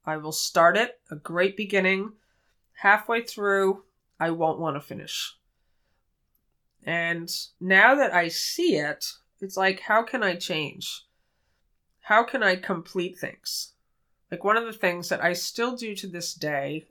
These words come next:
and it's, it's amazing to me when I, I'm just looking at it, is I'll put laundry in the washing machine, and then I won't put it in the dryer.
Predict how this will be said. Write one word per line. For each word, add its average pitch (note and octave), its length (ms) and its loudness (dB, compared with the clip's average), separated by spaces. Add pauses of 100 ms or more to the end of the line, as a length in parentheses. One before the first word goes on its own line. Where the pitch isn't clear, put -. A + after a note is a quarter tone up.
and E3 100 -10
it's, - 360 -10
it's E3 180 -14
amazing A#3 580 -4
to G3 100 -6
me E3 160 -4
when D3+ 180 -6
I, D3 200 -8 (120)
I'm E3 160 -10
just G3 200 -10
looking G3+ 440 -4
at C3+ 220 -4
it, C#3+ 200 -6 (800)
is F#3 540 2 (320)
I'll F#3+ 160 6
put C#4 300 6 (280)
laundry F#3+ 920 2 (240)
in G3 140 -2
the F#3 100 -2
washing F3+ 520 2
machine, D#3 680 -10 (180)
and F3+ 160 -2
then F#3+ 120 4
I F#3+ 80 2
won't G3 280 -2
put G#3 200 -4
it F#3+ 120 -4
in F3 120 -8
the D#3+ 80 -10
dryer. D3 520 -2